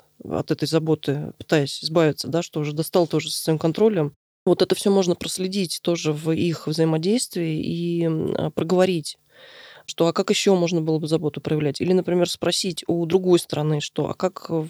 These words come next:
вам бы было комфортно? Вот так некомфортно, да, когда всё время спрашивают, а как было бы комфортно? Ну, если, например, говорят, вы чтоб вообще не интересовались,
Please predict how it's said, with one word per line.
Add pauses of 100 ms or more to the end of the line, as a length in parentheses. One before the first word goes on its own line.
вам
бы
было
комфортно?
Вот
так
некомфортно,
да,
когда
всё
время
спрашивают,
а
как
было
бы
комфортно? (320)
Ну,
если,
например,
говорят,
вы
чтоб
вообще
не
интересовались,